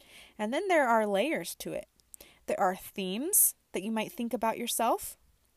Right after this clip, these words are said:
general i-, understandings of your life.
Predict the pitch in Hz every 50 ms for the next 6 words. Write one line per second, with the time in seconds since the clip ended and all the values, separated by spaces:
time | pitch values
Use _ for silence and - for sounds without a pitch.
0 | _ _ - - _ - 220 220 226 233 233 233 220 220 202 208 196 - - 220
1 | 208 208 202 - - - 185 185 185 196 247 254 240 226 208 196 190 185 185 190
2 | 196 185 190 277 311 - - -